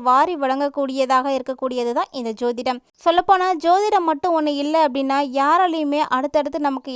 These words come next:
என்ன நிகழும் அப்படிங்கிறத நிச்சயமா வந்து தெரிஞ்சுக்கவே முடியாம போயிருக்கும். வகையில ஜோதிடம் யாருக்கெல்லாம் ரொம்ப ரொம்ப பிடிக்கும், ஜோதிடம் வந்து நமக்கு உதவியாக இருக்கு அப்படின்னு யாரெல்லாம் நினைக்கிறீங்களோ மறக்காம கமெண்ட் பாக்ஸ்ல உங்களுடைய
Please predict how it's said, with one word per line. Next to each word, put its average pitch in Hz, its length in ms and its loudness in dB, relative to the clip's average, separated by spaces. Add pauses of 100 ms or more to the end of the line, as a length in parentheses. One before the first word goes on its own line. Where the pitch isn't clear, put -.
என்ன 320 220 -2
நிகழும் 302 280 0
அப்படிங்கிறத 262 400 -4 (100)
நிச்சயமா 320 480 -2
வந்து 254 180 -4 (100)
தெரிஞ்சுக்கவே 269 500 -2 (100)
முடியாம 254 340 -6 (100)
போயிருக்கும். 240 460 -4 (200)
வகையில 381 340 4 (180)
ஜோதிடம் 349 460 2 (100)
யாருக்கெல்லாம் 302 600 2
ரொம்ப 302 280 -2
ரொம்ப 294 260 2
பிடிக்கும், 285 360 -2 (140)
ஜோதிடம் 302 460 2
வந்து 294 260 -2
நமக்கு 277 300 -4
உதவியாக 320 420 0 (120)
இருக்கு 294 280 -4
அப்படின்னு 277 320 -4
யாரெல்லாம் 262 320 0
நினைக்கிறீங்களோ 254 480 -6 (120)
மறக்காம 269 460 -2
கமெண்ட் 294 280 -2
பாக்ஸ்ல 302 300 -4
உங்களுடைய 254 260 -6